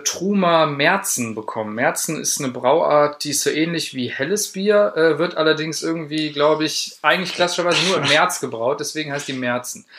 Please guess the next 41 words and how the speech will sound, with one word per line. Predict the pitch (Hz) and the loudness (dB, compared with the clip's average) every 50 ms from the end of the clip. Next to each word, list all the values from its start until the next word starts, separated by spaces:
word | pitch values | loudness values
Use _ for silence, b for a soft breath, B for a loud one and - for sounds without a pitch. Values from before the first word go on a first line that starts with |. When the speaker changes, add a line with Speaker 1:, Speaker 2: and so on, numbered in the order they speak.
| B B B B | B B B B
Speaker 1:
So | - 147 156 180 156 | -4 0 2 4 4
habe | 165 180 | 4 2
ich | - - | 0 -4
mir | 151 | -2
das | 139 139 135 | -2 -2 -2
von | - 151 | -2 -4
den | 143 135 131 | -4 -4 -2
Einheimischen, | 127 135 143 147 127 127 135 139 139 135 135 - 143 143 135 127 B B B B B B - | 0 2 2 2 2 2 2 2 0 -2 -2 -2 -2 -2 -4 -4 B B B B B B 0
ähm, | 143 139 139 135 | 2 4 4 4
Speaker 2:
Wow. | 120 113 | 4 2
Speaker 1:
erklären | - 131 131 135 131 139 143 147 147 139 131 | 4 4 4 4 4 4 6 4 4 4 2
lassen. | 123 123 123 - 180 180 | 0 0 0 0 -2 0
Speaker 2:
Ist | 180 | 0
das | 165 160 175 | 2 4 6
Speaker 1:
Äh, | 160 156 156 160 - - | 6 6 6 4 2 0
kann | - - 185 | 2 2 2
aber | 180 196 175 175 170 | 4 4 4 4 4
totaler | - 170 147 - 160 160 165 165 156 | 2 0 -2 4 4 6 6 6 4
Schwachsinn | 151 - - 127 131 131 - - 131 | 2 2 0 -2 -2 -2 -2 -4 -2
sein. | 123 123 | -2 -2
Auf | 139 143 | 0 0
jeden | 180 185 180 | 0 0 0
Fall | 160 156 | 0 0
hat | 180 | 0
es | 175 - - | -2 -4 -4
so | 160 | -6
ein | 156 160 | -4 -4
bisschen | 185 180 - 190 | -4 -2 -2 -4
geschmeckt | 160 - - 156 143 - - | -4 -4 -4 -6 -6 -6 -6
wie | 127 123 | -2 -2
helles. | 120 120 120 - | -2 -2 -2 -4
Und | - | -4
eigentlich | - 214 233 202 - | -2 -2 -2 -2 -2
bin | - 202 | -2 -2
ich | 202 190 - | -2 -2 -2
kein | - 196 196 196 196 190 B B B B B B B | 0 0 0 0 0 -4 B B B B B B B
großer | - - 151 190 208 202 - 165 151 | -6 0 2 2 2 4 4 2 2
Fan | - - 165 160 160 165 160 | 2 2 0 0 0 -2 -4
von | - - 147 131 | -4 -4 -4 -2
hellem | 139 160 170 175 165 156 | -2 -2 -2 -2 -4 -6
Bier, | 147 160 175 175 180 180 | -6 -2 0 0 0 0